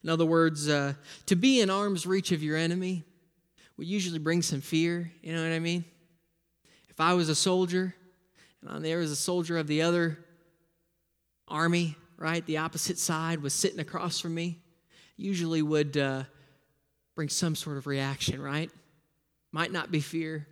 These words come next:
might be something, might be a lash out. Understand that, uh, physically speaking, I was actually talking to Miss, Miss Lucinda. She's a nurse.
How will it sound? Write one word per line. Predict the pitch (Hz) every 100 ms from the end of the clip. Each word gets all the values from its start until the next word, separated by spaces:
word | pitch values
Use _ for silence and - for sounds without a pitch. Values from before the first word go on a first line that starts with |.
| _
might | 147 156
be | 170
something, | 143 160 -
might | 147 151
be | 180
a | 156
lash | 143 151 147 160
out. | 151 151 - _ _ _ _ _ _ _ _ _ _ _ _ _ _ _ -
Understand | 208 208 - 190 185 180 165
that, | 156 151
uh, | 156 143
physically | - 220 220 214 196 180
speaking, | - 190 175 147
I | 143
was | 147
actually | 170 170 165
talking | 156 151
to |
Miss, | 151 147 -
Miss | 165 151
Lucinda. | 156 - 147 135
She's | 131 160 147
a |
nurse. | 147 143 135 -